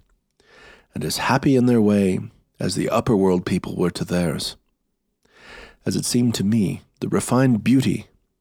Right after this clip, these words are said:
and the atoliated pallor followed naturally enough. The great triumph of humanity I had dreamed of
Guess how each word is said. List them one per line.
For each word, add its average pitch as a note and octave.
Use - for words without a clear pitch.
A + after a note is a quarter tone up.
and F#2+
the G2+
atoliated G2+
pallor G2+
followed G#2+
naturally F#2
enough. F2+
The G2+
great A#2+
triumph C3+
of A2
humanity A#2+
I F2+
had G2
dreamed A2
of E2+